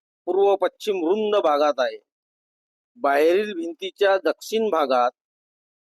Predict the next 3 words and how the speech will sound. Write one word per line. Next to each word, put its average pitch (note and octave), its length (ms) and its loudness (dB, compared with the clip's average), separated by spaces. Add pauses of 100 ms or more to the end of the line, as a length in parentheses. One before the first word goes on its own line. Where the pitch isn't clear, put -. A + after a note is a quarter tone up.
मुख्य F3+ 360 -2
प्रवेशद्वार F#3 840 2 (720)
आणि F3 440 0